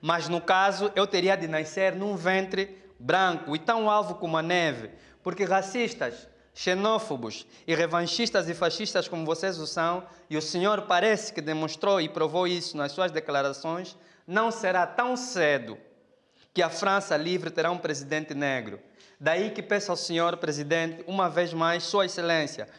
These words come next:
quando for falar sobre a África, fale, por favor, com alguma humildade. O que está embaixo hoje pode estar em cima amanhã. E o que está em cima hoje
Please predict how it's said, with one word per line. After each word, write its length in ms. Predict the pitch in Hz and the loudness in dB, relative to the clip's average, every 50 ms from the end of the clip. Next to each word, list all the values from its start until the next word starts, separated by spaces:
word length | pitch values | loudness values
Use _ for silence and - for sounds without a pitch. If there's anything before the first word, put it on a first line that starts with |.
| - - _ | -20 -20 _
quando 260 | - 196 196 185 175 | -2 -2 -2 -2 -4
for 240 | 160 - 185 175 170 | -6 -2 0 0 0
falar 360 | 165 - 160 156 156 165 156 | 0 -2 2 2 2 2 2
sobre 300 | - - 143 135 131 147 | 0 -2 -2 0 2 4
a 120 | 147 151 156 | 4 4 4
África, 420 | 151 156 - 147 - 156 147 151 - - - - _ | 2 0 -4 -6 -4 -4 -6 -6 -8 -18 -20 -20 _
fale, 460 | - - - 190 185 185 180 165 156 | -20 -4 2 4 4 6 4 4 0
por 180 | 160 - 170 160 | -2 -4 -8 -8
favor, 560 | 165 - 143 135 127 139 151 151 151 147 147 151 - - - - _ | -4 -2 -2 -2 -2 -2 -2 -2 -2 -2 -4 -8 -14 -20 -20 -18 _
com 100 | - 151 | 0 2
alguma 440 | 139 135 131 135 143 151 147 147 135 | 2 2 2 0 -4 -2 -2 0 -2
humildade. 600 | 135 131 127 127 120 123 127 123 117 110 104 - - - - - _ _ _ _ _ _ | 0 -2 -4 -4 0 2 2 4 2 0 -2 -6 -14 -20 -20 -20 _ _ _ _ _ _
O 100 | - 190 | -4 -4
que 100 | 185 185 | -2 -2
está 220 | 233 - - 262 247 | -4 0 0 0 2
embaixo 440 | 240 220 214 220 220 214 - 214 196 | 2 2 2 2 2 2 0 2 4
hoje 500 | 202 208 202 196 160 143 127 104 95 - - - - _ _ _ _ _ | 4 6 4 4 2 0 -4 -8 -10 -14 -18 -20 -20 _ _ _ _ _
pode 200 | _ 185 196 190 | _ 0 0 0
estar 240 | 190 - 190 180 175 | 0 2 2 2 2
em 80 | 175 165 | 0 -4
cima 300 | - - 185 165 165 160 | -4 -6 -6 -2 -2 -2
amanhã. 500 | 156 151 147 143 143 135 127 113 104 104 - - - _ _ _ _ _ _ _ _ _ _ _ _ _ _ _ - | -2 -2 -4 -2 -4 -4 -4 -6 -8 -12 -16 -20 -20 _ _ _ _ _ _ _ _ _ _ _ _ _ _ _ -2
E 100 | 143 160 | -2 -2
o 60 | 160 | -2
que 80 | 165 | -2
está 760 | 180 - - - 214 196 180 160 135 113 110 - - - - _ _ _ _ _ _ _ _ _ _ _ _ _ | -6 -6 -2 2 4 4 4 4 2 -2 -4 -10 -16 -20 -20 _ _ _ _ _ _ _ _ _ _ _ _ _
em 140 | 143 143 160 | -4 -2 -2
cima 480 | 160 - - 202 185 180 165 160 160 | -2 -4 -2 -2 -2 0 0 2 2
hoje 440 | 175 202 214 202 185 151 127 113 107 | 4 4 4 2 2 0 -6 -10 -12